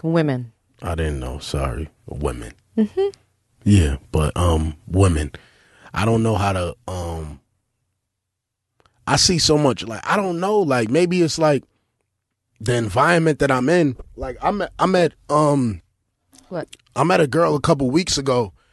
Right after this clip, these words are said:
Speaker 2: and, like, she was talking about her boyfriend, and it was, like, so weird to me. Like, I just, like, I guess the women that I'm around, I just never heard a woman speak like this, like, about her boyfriend, and she was, like, like, so loving, and, like,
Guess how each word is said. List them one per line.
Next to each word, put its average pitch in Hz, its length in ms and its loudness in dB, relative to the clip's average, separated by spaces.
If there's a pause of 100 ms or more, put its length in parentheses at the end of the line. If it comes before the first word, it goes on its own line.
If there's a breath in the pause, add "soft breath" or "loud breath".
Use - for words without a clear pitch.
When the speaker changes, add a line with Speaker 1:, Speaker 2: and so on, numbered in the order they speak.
(200)
Speaker 2:
and, 123 180 -6
like, 113 160 -8
she 180 120 0
was 151 140 -4
talking 160 300 2
about 135 140 0
her 123 100 0
boyfriend, 131 460 2
and 113 80 -2
it 139 80 0
was, 127 160 -6
like, 107 180 -6
so 123 240 -2
weird 113 460 -6
to 113 60 -4
me. 104 200 -6
Like, 92 300 -10 (140)
I 113 160 -4
just, 110 280 -4 (640 soft breath)
like, 101 460 -2
I - 100 2
guess 120 240 4
the 101 160 0
women 113 320 4
that 110 100 2
I'm 110 200 2
around, 110 380 0
I 107 80 0
just 107 220 -2
never 101 280 -2
heard 104 500 0
a 95 80 -4
woman 101 340 0
speak 110 320 -2
like 107 260 -2
this, 117 300 2
like, 95 320 -6
about 98 260 -2
her 92 80 -4
boyfriend, 113 540 0
and 98 120 -2
she - 120 -2
was, 107 180 0
like, 98 260 -4 (500)
like, 90 200 -2
so 104 240 4
loving, 92 520 0
and, 90 180 -4
like, 82 320 -6